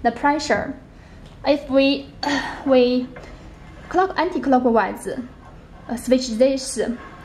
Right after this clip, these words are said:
the, the pressure will be decreased. If we clockwise in-, uh, pr-, uh, switch this, the pressure will be increased. Uh, after we set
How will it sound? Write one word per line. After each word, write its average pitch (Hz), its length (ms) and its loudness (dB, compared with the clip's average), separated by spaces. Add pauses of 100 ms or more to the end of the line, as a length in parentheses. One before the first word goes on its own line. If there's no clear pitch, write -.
(340)
the, 220 480 4
the 226 200 0
pressure 277 300 0
will 254 120 2
be 220 160 -2
decreased. 226 560 -2 (640)
If 247 200 2
we 233 360 2 (180)
clockwise 262 540 2
in-, 240 380 -2
uh, 220 380 0
pr-, - 220 -12
uh, 208 280 -4
switch 240 280 -2
this, 233 540 -2 (400)
the 220 100 4
pressure 269 380 2
will 247 100 6
be 233 240 4
increased. 254 500 -2
Uh, - 100 -6 (760)
after 220 580 0
we 254 200 6
set 269 300 2